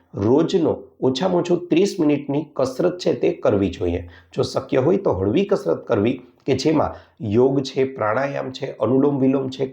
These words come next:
કપાલભાતિ છે, સૂર્ય નમસ્કાર પણ જો તમારો શરીર સાથ આપે તો તમે કરી શકો છો. આ ઉપરાંત જુદા જુદા આસનો છે કે જેમાં તમે સર્વાંગ આસન છે, પવન મુક્તાસન છે, આવા આસનો પણ કરી શકો છો, જે તમારા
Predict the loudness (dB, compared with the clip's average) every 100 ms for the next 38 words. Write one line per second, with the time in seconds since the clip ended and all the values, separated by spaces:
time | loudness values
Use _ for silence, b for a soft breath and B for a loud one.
0 | -4 -2 0 0 -2 -2 -4 -2 -4 -4
1 | 0 2 4 4 2 -2 -4 -2 0 2
2 | 2 2 2 0 -2 -4 -4 -2 -2 -2
3 | -4 -4 -6 B B B -6 0 0 0
4 | 0 0 -2 -6 -6 -4 -8 B B B
5 | -4 -2 -2 -2 -2 -2 -4 -2 -2 -2
6 | -4 -4 -4 -2 0 0 0 -4 -6 B
7 | B _ -2 0 2 2 0 0 0 0
8 | 0 2 0 -2 -6 -8 -10 -6 -6 -8
9 | B B 2 2 2 -2 -2 -2 -2 -4
10 | -8 -4 -4 -6 _ 0 0 2 -2 -2
11 | -2 -2 -2 -2 0 0 0 0 0 0
12 | -2 B B 0 2 4 2 2 0 -4